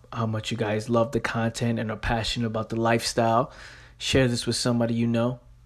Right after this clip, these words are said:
Share this on your social media. Tag me in it. Hit me up. Let me know what you feel about the show, the episode, what ca-, what you want me to do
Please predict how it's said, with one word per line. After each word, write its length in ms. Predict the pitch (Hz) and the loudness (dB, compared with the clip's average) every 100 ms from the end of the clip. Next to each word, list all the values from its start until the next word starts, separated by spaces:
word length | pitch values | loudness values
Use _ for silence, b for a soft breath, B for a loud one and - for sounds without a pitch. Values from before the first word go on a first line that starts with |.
| - - - - - - | -20 -20 -20 -20 -20 -10
Share 260 | - 135 | 0 2
this 180 | 123 117 | 2 0
on 100 | 123 | -2
your 80 | 113 | -2
social 400 | - 117 110 117 | 0 0 0 -2
media. 320 | 113 117 120 | 0 2 2
Tag 400 | 117 - 123 117 | 0 0 2 2
me 180 | 120 117 | 0 0
in 100 | 117 | 0
it. 160 | 120 - | -2 -2
Hit 220 | - - | -2 0
me 220 | 123 117 | 2 4
up. 180 | 123 123 | 4 2
Let 140 | 117 | 0
me 80 | 117 | 0
know 160 | 117 113 | 0 -2
what 180 | 117 - | -4 -6
you 60 | |
feel 240 | - 123 113 | 0 0 2
about 240 | 113 113 | -2 -2
the 60 | 113 | -2
show, 340 | - 120 120 | 0 2 2
the 160 | 113 123 | 0 -2
episode, 380 | 123 - 123 | 0 0 0
what 240 | 117 117 - | 0 -2 -4
ca-, 100 | - | -4
what 240 | 127 123 | 0 0
you 100 | 127 | 2
want 220 | 123 120 123 | 0 0 0
me 60 | |
to 100 | 120 | 0
do 320 | 120 120 120 | 2 2 2